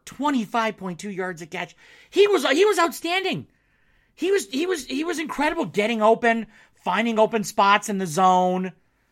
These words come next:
making the catch. It was not, and it was really great to see Dobbs have a big game because, you know, so much of the attention on this receiving core has been on Wicks and Jayden Reed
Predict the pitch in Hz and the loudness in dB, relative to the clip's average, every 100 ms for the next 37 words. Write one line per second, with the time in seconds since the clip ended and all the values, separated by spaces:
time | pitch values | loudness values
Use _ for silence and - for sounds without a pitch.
0 | _ _ - 147 185 208 226 220 220 196 | _ _ -6 0 0 0 -4 -6 -4 0
1 | 196 190 240 208 254 269 277 277 233 330 | 2 0 -4 -2 0 0 0 -4 -6 -4
2 | 381 247 247 240 226 - 214 175 170 160 | -2 2 2 0 -4 -10 -8 -4 -2 0
3 | 160 156 - _ _ _ _ _ _ _ | 0 -2 -8 _ _ _ _ _ _ _
4 | _ - 185 190 196 147 196 156 202 180 | _ -2 0 2 0 -4 -4 -4 -4 -4
5 | 180 - 160 127 - _ _ _ - 254 | -8 -6 -6 -6 -14 _ _ _ -12 -6
6 | 254 202 - 254 285 277 - 214 180 160 | -4 -4 -2 -2 0 0 -2 -6 -4 -4
7 | 180 190 180 147 135 127 127 156 160 156 | -6 -6 -2 -2 -2 -8 -12 -6 -6 -6
8 | - 110 104 117 117 110 101 _ _ - | -6 -10 -8 -6 -4 -4 -8 _ _ -6
9 | 147 131 - - - - _ _ _ _ | 0 0 -2 -12 -12 -12 _ _ _ _
10 | _ _ _ 135 127 117 107 156 156 156 | _ _ _ 0 2 2 0 0 0 -2
11 | 135 131 98 85 _ | -4 -6 -8 -16 _